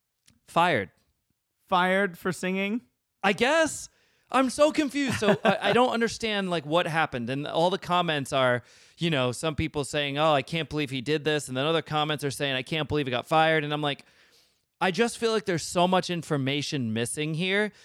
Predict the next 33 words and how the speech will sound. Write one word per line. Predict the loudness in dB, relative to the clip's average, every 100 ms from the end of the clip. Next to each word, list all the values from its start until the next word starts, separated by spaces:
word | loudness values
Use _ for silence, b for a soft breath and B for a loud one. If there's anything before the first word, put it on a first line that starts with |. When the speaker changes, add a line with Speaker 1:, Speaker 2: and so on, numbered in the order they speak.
| b b 0
Speaker 1:
Like, | 0
for | 2 4
all | 6
I | 4 2
know, | 0 0
this | -2 -2
day | -2
and | -2
age, | -2 -4 -10 -12 -14 -16 -18 b b b
for | b 2
all | 4
I | 2
know, | 2
that | 2
was | 0
a | 0
music | 2 0 -2
class. | 0 0 0 -6 -12 0
Like, | 2 2
Speaker 2:
Right, | 0 -2 2
Speaker 1:
you | 6
know |
what | 8
I | 6
Speaker 2:
yeah, | 2
Speaker 1:
mean? | 0
Like, | 0
I | 0
just | 0
Speaker 2:
yeah. | 2 2
Speaker 1:
feel | 0
like | -2 -2
there's, | -4 -4